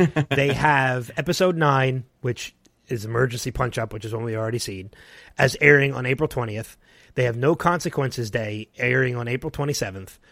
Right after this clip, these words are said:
Speaker 2: Win, Lose, or Draw airing on May fourth, and then episode one point twelve airing on April twenty-seventh. Like, uh, how, you're gonna go back in time and air another episode? Like, I don't get how this works.
Speaker 1: Yeah, I, I'm not quite sure what's happening,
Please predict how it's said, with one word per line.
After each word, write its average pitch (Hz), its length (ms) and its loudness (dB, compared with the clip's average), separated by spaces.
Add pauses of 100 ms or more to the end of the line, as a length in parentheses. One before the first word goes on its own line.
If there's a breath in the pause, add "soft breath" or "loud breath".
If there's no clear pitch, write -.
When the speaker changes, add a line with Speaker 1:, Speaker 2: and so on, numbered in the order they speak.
(100)
Speaker 2:
Win, 160 320 0
Lose, 170 260 2
or 156 160 2
Draw 120 540 2
airing 131 300 0
on 127 120 -2
May 123 160 -2
fourth, 113 480 -6
and 120 200 -4
then 117 200 0
episode 143 520 -2
one 131 340 -4
point 123 320 -8
twelve 127 480 0 (680 soft breath)
airing 220 260 8
on 220 160 6
April 208 220 6
twenty-seventh. 208 800 2 (1200)
Like, 165 320 0
uh, - 100 -10 (200)
how, 120 220 -4
you're 170 200 4
gonna 202 140 8
go 180 140 6
back 175 260 4
in 202 100 4
time 190 320 2
and 180 80 2
air 170 140 2
another 165 240 2
episode? 208 560 2
Like, 147 220 -2
I 151 100 -2
don't 175 220 -4
get 165 160 -4
how 151 160 -2
this 139 180 -6
works. - 320 -16 (420)
Speaker 1:
Yeah, 95 260 0 (120)
I, 117 240 0
I'm 117 300 -4
not 110 180 -2
quite 104 220 -6
sure - 160 -4
what's 90 180 -4
happening, 90 420 -4